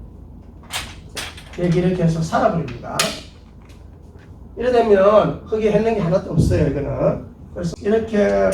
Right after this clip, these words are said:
붙여왔을 때 이번에는 이렇게 그 흙이 또 오는 수가 있는데요. 이때 여기 넣습니다. 이때 흙의 선택은 여기서 이렇게 빠지는 수와 이렇게, 어,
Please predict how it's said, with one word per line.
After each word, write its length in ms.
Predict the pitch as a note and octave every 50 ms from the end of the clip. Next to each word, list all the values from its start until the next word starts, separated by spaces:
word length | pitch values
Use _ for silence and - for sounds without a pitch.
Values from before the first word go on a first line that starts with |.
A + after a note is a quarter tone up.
| - - -
붙여왔을 600 | A#3+ A#3+ - G#3+ G#3 G3+ F#3+ F#3 F#3+ F3+ E3+ D#3+
때 280 | G#3 A3+ B3+ - - - - - - - - - -
이번에는 640 | - F3+ F3 F3 F3+ F3+ F3+ F#3 A3 A#3 - D#3+ - - - - - - - - - - - - - - - - - - - - - - - - - - - -
이렇게 600 | C4 C#4+ D4 - - - A3 G#3+ G#3 G#3 G3 F3+
그 540 | D#3+ E3+ E3 E3 D#3+ D#3+ D#3 D#3 D#3+ D#3+ - - - - - -
흙이 180 | G3 F#3 E3+
또 80 | E3+ F#3+
오는 140 | F#3 G3+ G3+
수가 180 | - F#3+ F3+
있는데요. 500 | E3 D#3 D#3 D#3 D3 C3+ C3 C3+ E3 E3+ G3
이때 500 | G#3 - - C4+ B3 G#3+ - D#3 - - - - - - - - - - - - - D#3+
여기 240 | E3 F3 E3 E3
넣습니다. 840 | E3 F3 F#3+ G3+ G3+ G#3 G#3 G3+ F#3+ E3 - - - - G#3 G#3 G#3 A3+
이때 180 | A3 G#3+ - C#4+
흙의 260 | A#3 G#3+ A#3+ A#3 G#3
선택은 880 | G#3+ G#3 G#3 G#3 - G#3+ G#3+ G#3+ G#3 F#3 E3+ F3 G3+ G#3+ G3 E3 D#3 - - - - - - - -
여기서 600 | G#3+ G3 G#3+ A3+ A3+ G#3 E3 - G#3+ A3+ A3+ G#3 G3+
이렇게 440 | - F#3 F3+ D#3+ E3+ E3+ E3 D#3 - - - - - -
빠지는 360 | - G#3+ G#3+ G#3+ A3+ A3+ G#3+
수와 480 | G3+ E3 - F3+ F3+ F#3 G3+ A3 A3+ A3+
이렇게, 420 | G3 F3+ F3+ F#3 E3+ D#3+ E3+ E3 G3 A3+ - - - - - - - - - - -
어, 340 | D#3+ D#3+ C#3+ C#3 C3+ C3+